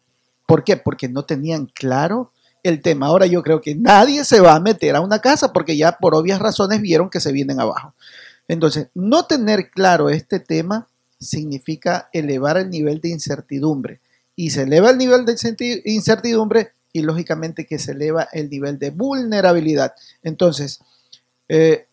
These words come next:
usted es muy vulnerable porque no preparó la familia para que evacúen en un momento de, de un sismo fuerte. ¿Y a dónde tienen que evacuar? ¿Y si se cae la casa, qué pasa?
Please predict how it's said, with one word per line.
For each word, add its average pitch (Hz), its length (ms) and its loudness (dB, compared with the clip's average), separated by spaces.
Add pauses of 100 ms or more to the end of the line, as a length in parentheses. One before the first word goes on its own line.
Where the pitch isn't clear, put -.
usted 180 260 0
es 175 100 -2
muy 285 260 0
vulnerable 226 640 4
porque 196 300 -4
no 196 260 -4
preparó 185 380 2
la 185 120 2
familia 190 760 -4 (160)
para 175 340 0
que 165 460 -6
evacúen 180 800 2 (180)
en 175 160 -8
un 196 140 -6
momento 190 640 -2
de, 175 220 -4
de 156 200 -6
un 165 200 -8
sismo 175 340 -8
fuerte. - 520 2 (460)
¿Y 180 120 4
a 165 80 8
dónde 226 320 4
tienen 165 300 -6
que 156 80 -2
evacuar? 143 460 -4
¿Y 202 120 -2
si 202 120 -4
se 185 120 -4
cae 220 200 2
la 240 140 -2
casa, 202 360 -4
qué 190 120 0
pasa? 147 480 -4